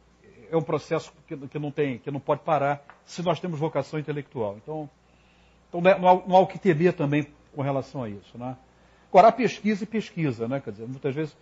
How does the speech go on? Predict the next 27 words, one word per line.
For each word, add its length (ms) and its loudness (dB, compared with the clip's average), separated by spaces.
quer 60 -2
dizer, 120 -8
a, 60 -2
a 180 -10
pe-, 220 -2
a, 80 2
a 60 -4
pesquisa, 680 -4
quer 60 -20
dizer, 100 -12
em 20 -14
primeiro 240 6
lugar, 160 6
Montaigne, 340 0
Montaigne 240 0
não 100 0
fez 180 -4
pesquisa 480 -6
no 100 -8
sentido 380 -10
de 40 -18
que 60 -8
nós 160 -2
chamamos 300 -6
de 60 -14
pesquisa 580 -8
hoje, 260 -8